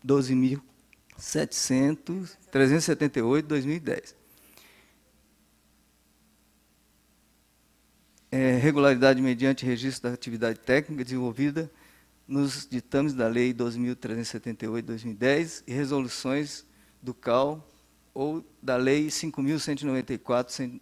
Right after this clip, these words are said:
mil novecentos e sessenta e seis, e resoluções do confea. Então,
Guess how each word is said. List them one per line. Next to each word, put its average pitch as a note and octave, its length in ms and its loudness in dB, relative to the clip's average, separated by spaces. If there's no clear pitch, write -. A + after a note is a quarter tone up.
mil C#3 280 -4
novecentos B2+ 360 -6
e - 60 -12
sessenta B2 300 -8
e A2+ 60 -6
seis, C#3+ 260 -4
e D3 40 -2
resoluções C3 680 -4
do C3 80 -10
confea. G2+ 540 -6
Então, E3 420 -2